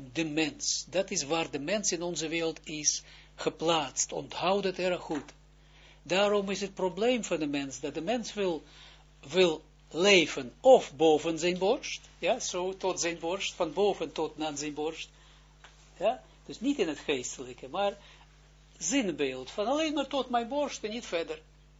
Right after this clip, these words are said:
Ja, de rest niet. Natuurlijk, dat is dan, eh, hij wil dan een, nog meer engeltje zijn, een engel zijn boven alle engelen, wil hij zijn. Het is geen mens.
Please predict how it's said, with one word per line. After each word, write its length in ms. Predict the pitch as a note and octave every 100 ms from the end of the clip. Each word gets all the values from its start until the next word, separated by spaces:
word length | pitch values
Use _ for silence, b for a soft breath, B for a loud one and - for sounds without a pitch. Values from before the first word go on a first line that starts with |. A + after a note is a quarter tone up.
| - - - - - -
Ja, 100 | G3
de 120 | F#3+
rest 240 | C4+ B3
niet. 220 | E3+ B2 - - b b b b b b -
Natuurlijk, 480 | D3 C#3 A#3 F#3+ D#3
dat 140 | D3
is 160 | D3+ C3
dan, 220 | C#3+ C3+ B2+ - - - - - -
eh, 380 | C#3 C#3 C3+ C3 - - - - -
hij 160 | - D3+
wil 160 | G3+
dan 180 | F3+ D#3 -
een, 340 | - C#3+ C3+ C3 - -
nog 320 | D3+ G#3+ -
meer 280 | F3+ E3 E3+
engeltje 540 | - D#3 D3 C#3+ C#3+
zijn, 260 | C3+ C#3 C#3+
een 120 | D3
engel 280 | G3+ G3+ F3+
zijn 440 | D3 D#3 D3 C3
boven 380 | C3 F#3 F3 E3+
alle 260 | E3+ E3 E3
engelen, 500 | D#3+ C#3 B2+ A#2+ -
wil 140 | C3
hij 100 | B2
zijn. 220 | B2 A#2+ A2 -
Het 160 | F3 F3
is 100 | -
geen 200 | F#3+ F#3
mens. 420 | E3 B2+ - -